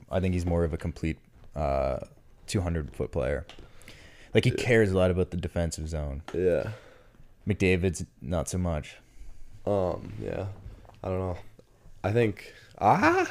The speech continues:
Speaker 2: no, I definitely think Crosby would be a better coach, but maybe in twenty years from now, who knows what the league's gonna be like.
Speaker 1: Yeah, it changes.
Speaker 2: Yeah, like, it could just be a completely offensive league.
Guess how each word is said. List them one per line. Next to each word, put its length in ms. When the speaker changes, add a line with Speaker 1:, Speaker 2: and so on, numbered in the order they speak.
Speaker 2:
no, 80
I 120
definitely 380
think 180
Crosby 340
would 100
be 60
a 40
better 160
coach, 260
but 140
maybe 360
in 180
twenty 260
years 240
from 140
now, 260
who 140
knows 160
what 60
the 80
league's 280
gonna 120
be 120
like. 360
Speaker 1:
Yeah, 240
it 160
changes. 720
Speaker 2:
Yeah, 380
like, 160
it 80
could 180
just 140
be 100
a 40
completely 440
offensive 480
league. 300